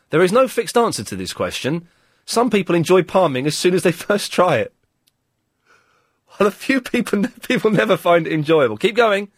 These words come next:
As a result, there is a different answer for each person. Um, you gotta do it for ten minutes, but I, I, I need you to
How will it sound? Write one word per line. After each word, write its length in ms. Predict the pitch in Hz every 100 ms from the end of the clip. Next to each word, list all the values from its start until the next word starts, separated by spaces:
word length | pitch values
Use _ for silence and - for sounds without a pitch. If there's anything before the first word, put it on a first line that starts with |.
| _ - - - - _ _
As 160 | 170 208
a 40 |
result, 260 | 190 185 165
there 100 | 165
is 80 |
a 60 | 151
different 320 | 180 175 175
answer 220 | 160 156
for 120 | 139 151
each 140 | 120
person. 520 | 151 117 107 90 82 _ _ _ _ _ _ _ _ _
Um, 560 | 95 95 98 101 101 98 - _ _ _ _ _ - - _ _
you 80 | 151
gotta 160 | 226 254
do 60 |
it 60 | 262
for 80 | 220
ten 280 | 269 277
minutes, 480 | 277 277 170 - - _
but 140 | 208
I, 60 | 214 214 - -
I, 300 | 190 170 196
I 20 |
need 280 | 233 294 226
you 100 | 269
to 240 | 254 208